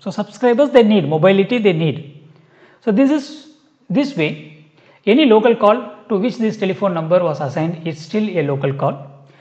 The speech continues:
In a sense, this function provides a location probability. So that means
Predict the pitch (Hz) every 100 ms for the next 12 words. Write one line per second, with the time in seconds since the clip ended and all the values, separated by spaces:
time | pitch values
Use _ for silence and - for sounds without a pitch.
0 | _ - 196 208 - 175 180 - - 240
1 | - 196 180 202 208 160 147 175 214 -
2 | - 156 156 - 156 139 147 - 208 143
3 | 113 113 117 143 123 110 - - _ _
4 | _ _ - 147 143 175 302 - - -
5 | _